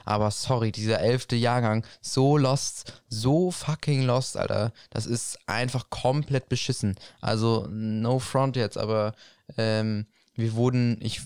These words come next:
ich glaube, es gab selten, selten einen Jahrgang, der so schlecht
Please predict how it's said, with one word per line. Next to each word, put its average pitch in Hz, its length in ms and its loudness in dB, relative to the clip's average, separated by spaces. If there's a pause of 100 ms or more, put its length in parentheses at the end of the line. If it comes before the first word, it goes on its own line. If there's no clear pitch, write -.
ich 113 100 -6
glaube, 117 200 2
es 120 100 -2
gab 110 180 -2
selten, 110 680 0
selten 131 480 0
einen 117 180 2
Jahrgang, 113 380 2
der 107 120 4
so 120 320 2
schlecht - 680 -2